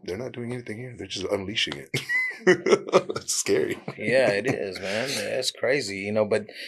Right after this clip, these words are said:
Speaker 2: but they said that that whole A I's been here for a while, since, I believe, in the, since the eighties.
Speaker 1: They've been working on it for a while.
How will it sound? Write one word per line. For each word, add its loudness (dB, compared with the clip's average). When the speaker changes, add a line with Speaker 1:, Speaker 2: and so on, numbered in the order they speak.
Speaker 2:
but 2
they 8
said 4
that 6
that 10
whole 6
A 8
I's 6
been 4
here 0
for -4
a 0
while, 0
since, -2
I 2
believe, -2
in -4
the, -8
since -2
the -6
eighties. -6
Speaker 1:
They've 0
been 2
working -2
on -4
it -10
for -12
a -8
while. -10